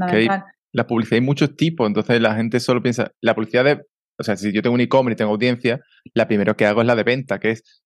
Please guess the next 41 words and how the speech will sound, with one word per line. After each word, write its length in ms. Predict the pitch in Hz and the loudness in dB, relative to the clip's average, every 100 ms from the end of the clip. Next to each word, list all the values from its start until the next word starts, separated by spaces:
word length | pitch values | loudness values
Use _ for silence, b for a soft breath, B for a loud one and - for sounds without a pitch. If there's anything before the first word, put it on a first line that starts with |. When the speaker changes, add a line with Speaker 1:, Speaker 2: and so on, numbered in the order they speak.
| _ | _
Speaker 1:
pues, 80 | - | -6
si 40 | 107 | -4
una 100 | 98 | -4
persona 280 | 95 110 | -2 0
entra 180 | 101 101 | 0 -2
en 80 | 98 | -4
mi 120 | 101 | -2
web, 460 | 98 131 139 135 - _ | 2 4 4 2 -2 _
retargeting, 840 | 95 87 113 127 123 117 110 120 110 | -10 -4 0 2 2 -2 -2 -2 -2
Speaker 2:
Ujú. 40 | |
Speaker 1:
a 40 | |
un 80 | 101 | -2
producto, 380 | 104 101 110 113 | -2 -2 -2 -2
le 60 | 107 | -2
hago 120 | 107 | -4
retargeting 460 | 107 104 107 101 98 | -2 -2 -4 -4 -4
del 140 | 95 | -4
producto, 580 | 98 98 147 147 - 117 | -4 0 2 2 0 -4
bueno, 180 | 110 92 | -4 -4
todo 100 | 107 | -4
este 160 | 107 | -2
tipo 180 | 113 113 | -2 0
de 100 | 110 | 0
cosas 240 | 123 123 110 | 0 0 0
Speaker 2:
Sí. 40 | |
Speaker 1:
que 80 | 123 | 2
la 80 | 107 | 0
mayoría 300 | 98 101 107 | -2 -2 -2
conoce. 360 | 110 98 - 92 b b _ _ | -2 -4 -8 -14 b b _ _
Pero 160 | 107 | 0
hay 140 | 101 110 | 2 2
otra 260 | 143 165 | 2 2
que 140 | 139 147 | 0 0
es, 180 | 160 - | -2 -6
vale, 180 | 107 151 | -4 -4
¿y 40 | |
cómo 220 | 135 117 | -4 -4
llego 180 | 127 139 | -4 -2
a 60 | 143 | -2
gente 260 | 147 123 | -4 -6
nueva? 360 | 127 185 160 - | -4 -2 -4 -6